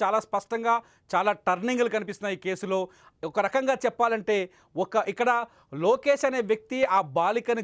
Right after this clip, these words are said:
గండికోటకు తీసుకురావటం వల్ల, ఆ బాలిక ఎవరితోనో ప్రేమలో పట్టడం వల్ల ఆ బాలిక సమాజం ముందు ఇప్పుడు చనిపోయిన తర్వాత కూడా దోషిలా కనిపిస్తుంది.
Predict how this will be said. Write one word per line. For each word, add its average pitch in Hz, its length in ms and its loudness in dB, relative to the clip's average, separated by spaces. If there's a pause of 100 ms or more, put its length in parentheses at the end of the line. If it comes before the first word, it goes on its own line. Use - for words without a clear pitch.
గండికోటకు 202 580 0
తీసుకురావటం 196 680 -2
వల్ల, 175 200 -2
ఆ 220 160 0
బాలిక 170 480 -2
ఎవరితోనో 220 680 0
ప్రేమలో 208 440 0
పట్టడం 180 420 -4
వల్ల 170 200 0
ఆ 240 180 2
బాలిక 208 440 0
సమాజం 202 540 0
ముందు 196 160 -4
ఇప్పుడు 185 340 -2 (220)
చనిపోయిన 277 560 2
తర్వాత 247 400 0
కూడా 214 240 0
దోషిలా 190 400 0
కనిపిస్తుంది. 156 680 -6